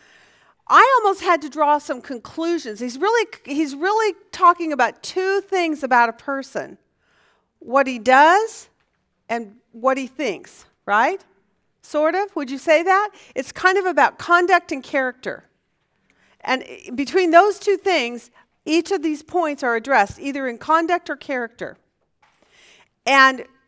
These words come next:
wh-, who else is major in this particular chapter again? You should have marked them, right? Jesus and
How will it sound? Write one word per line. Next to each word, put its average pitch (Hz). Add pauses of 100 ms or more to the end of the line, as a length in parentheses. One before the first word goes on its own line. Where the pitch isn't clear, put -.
(120)
wh-, 262
who 370
else 359
is 302
major 240
in 214
this 214
particular 202
chapter 185
again? 170 (2750)
You 226
should 247
have 233
marked 233
them, -
right? 185
Jesus 269
and 254